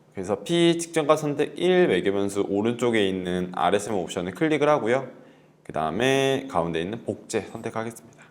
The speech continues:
그럼 복사본이 나오는데 저희는 이 복사본 오른쪽에 있는 알에스엠 옵션을 선택하고 그 다음에 위에서 다섯 번째 있는 편집 선택하겠습니다. 그리고 얘는 이로 이름을 바꿔주고요.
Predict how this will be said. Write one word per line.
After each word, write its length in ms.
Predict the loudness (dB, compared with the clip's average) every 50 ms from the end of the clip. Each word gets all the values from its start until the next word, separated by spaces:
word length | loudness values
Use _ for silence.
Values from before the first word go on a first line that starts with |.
| _ _ _ _ _ _ _ _ _ _ _ _ _ -20 -20 -20 -20 -20 -20 _
그럼 140 | -2 -2 -2
복사본이 580 | -2 -4 2 8 8 8 10 8 6 4 6 6
나오는데 720 | 6 6 6 2 -2 -4 -2 0 0 0 0 -4 -10 -14 -10
저희는 520 | -2 -2 0 0 0 0 0 0 -2 0 -2
이 120 | -2 -2
복사본 580 | -2 -6 -6 4 6 8 8 8 8 6 4 4
오른쪽에 600 | 4 0 0 0 0 0 -2 0 2 2 2 2
있는 300 | 0 -2 -2 -2 -2 -2
알에스엠 420 | 2 2 4 4 4 2 2 0 0
옵션을 380 | 0 0 -2 -6 -6 -6 -6
선택하고 840 | -6 -6 -8 -8 -2 0 0 0 2 2 2 2 0 0 -6 -16 -20 -20 -20 -20 -20 -20 _ _ _ _ _ _ -14
그 60 | -4
다음에 600 | 0 2 2 2 2 2 2 2 4 2 2 -2 -4 -4
위에서 540 | 0 4 6 6 6 6 6 4 4 4
다섯 240 | 2 -4 -4 -2 -2
번째 260 | 0 -2 -2 -2 -4
있는 380 | -4 -2 -4 -4 -4 -6 -8 -4
편집 440 | -2 -2 0 0 0 0 -2 -2 -2
선택하겠습니다. 800 | -8 -8 -6 -6 -4 -4 -4 -4 -6 -10 -14 -18 -20 -20 -20 -20 -20 _ _ _ _ _ _ _ _ _ _ _ _ _ _ _ _ _ _ _ _ _ _ _ -20 _ _ _ _ _ _ _ -20 -14
그리고 480 | -14 -12 -4 -2 0 2 4 2 2 0 -2
얘는 320 | -4 -4 -2 -4 -6 -8 -10 -6
이로 1000 | -4 -2 0 0 -2 -2 -4 -10 -14 -20 -20 -20 -20 _ _ _ -6 -2 0 0
이름을 300 | 2 2 2 2 0 0
바꿔주고요. 800 | -2 -6 -8 4 6 6 8 6 4 -2 -2 0 0 0 0 -2